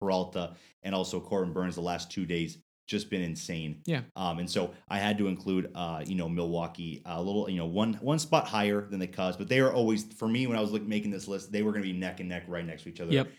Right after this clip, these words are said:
Speaker 1: No, no matter where in the rankings
Speaker 2: And,
Speaker 1: they are.
Speaker 2: and the Cardinals will be in the mix.
Speaker 1: They will be in the
Speaker 2: They,
Speaker 1: mix.
Speaker 2: they're too consistent to drop too far out of that list. Uh,
Speaker 1: Exactly.
Speaker 2: they are just too deep, and, uh, they're, they're, they're stacked offensively as well as a good pitching staff. So,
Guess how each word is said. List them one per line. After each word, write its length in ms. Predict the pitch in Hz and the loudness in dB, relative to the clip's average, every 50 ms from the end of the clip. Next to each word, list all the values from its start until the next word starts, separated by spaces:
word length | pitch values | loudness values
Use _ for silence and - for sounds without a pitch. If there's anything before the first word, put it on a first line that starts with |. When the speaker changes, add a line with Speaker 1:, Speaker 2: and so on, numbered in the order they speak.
| _ - | _ -6
Speaker 1:
No, 320 | 95 95 92 95 95 95 | -4 -2 0 0 0 -2
no 140 | 98 104 101 | -2 -2 0
matter 180 | 104 98 92 | 0 2 0
where 180 | 87 82 85 87 | 0 -2 -2 -4
in 60 | 87 | -4
the 80 | 82 78 | -4 -4
rankings 280 | 76 78 76 - 82 | -6 -6 -8 -8 -8
Speaker 2:
And, 60 | 80 76 | -2 0
Speaker 1:
they 120 | 160 156 | 0 0
are. 140 | 82 82 78 - | 0 -2 0 6
Speaker 2:
and 140 | 165 156 | 8 8
the 40 | 156 | 8
Cardinals 340 | 151 - 185 185 185 170 135 | 8 8 4 6 8 8 8
will 100 | 139 139 | 8 8
be 140 | 131 135 131 | 8 8 6
in 40 | 120 | 6
the 80 | 120 | 4
mix. 380 | 117 113 113 - - - - - - | 2 0 -2 -4 -8 -14 -12 -6 0
Speaker 1:
They 120 | 117 107 | 2 2
will 160 | 104 101 98 92 | 4 4 2 2
be 100 | 95 92 | 0 0
in 60 | 85 | 0
the 60 | 82 | 2
Speaker 2:
They, 140 | 127 143 143 | 4 6 6
Speaker 1:
mix. 100 | 139 139 | 6 8
Speaker 2:
they're 100 | 143 139 | 6 6
too 220 | 135 - 165 147 | 6 6 4 6
consistent 480 | - 147 123 - 143 120 - 139 131 123 | 6 4 2 2 -2 -2 -2 -4 -4 -4
to 240 | - 123 123 120 117 - - | -2 -2 -4 -4 -4 -6 -8
drop 280 | 139 - 131 120 - - | 2 2 4 2 2 0
too 120 | - 139 | -6 -6
far 180 | 131 - 123 117 | -4 -2 -2 0
out 80 | 123 123 | 0 -2
of 80 | 123 | -2
that 160 | 120 113 113 | -2 -4 -4
list. 320 | 120 120 120 120 - - - - | -2 -2 -2 -4 -6 -10 -8 -6
Uh, 20 | 113 | -4
Speaker 1:
Exactly. 460 | 104 113 117 87 73 73 - - - - - | -4 -2 -4 -4 -6 -8 -12 -14 -14 -10 0
Speaker 2:
they 380 | - 135 127 127 127 127 - - - 151 139 - - - | 4 4 6 6 4 2 0 -6 -12 -10 -10 -10 -10 -4
are 120 | - 147 139 | 0 2 2
just 200 | 135 127 - - _ _ _ _ _ _ - | 2 2 0 -6 _ _ _ _ _ _ 0
too 140 | - 143 131 | 2 2 2
deep, 380 | 123 131 127 123 123 120 - | 4 2 2 2 2 0 -2
and, 200 | 135 127 120 120 | -2 -2 -2 -2
uh, 160 | 117 113 113 117 | -2 -2 -4 -4
they're, 140 | 120 127 123 | -2 -2 -2
they're, 240 | 123 120 127 139 135 147 165 165 165 - - | -2 -2 -4 -4 -4 -4 -4 -4 -6 -4 -4
they're 120 | 165 165 | -4 -2
stacked 360 | 156 - - 175 170 165 170 139 | -2 2 6 8 8 8 6 4
offensively 680 | 143 139 - 147 143 135 - 139 135 139 139 135 131 | 0 2 4 4 2 4 2 2 4 6 6 6 6
as 160 | 110 127 127 | 4 0 0
well 160 | 123 131 127 127 | 0 0 0 0
as 120 | 123 120 | 0 0
a 40 | 120 | -2
good 180 | 120 123 113 - | -2 -2 -2 -2
pitching 200 | 170 - 139 123 | -4 -4 -4 -6
staff. 260 | - - 127 120 120 | -4 -2 -4 -4 -4
So, 280 | - - 139 131 123 | -4 -4 -4 -4 -4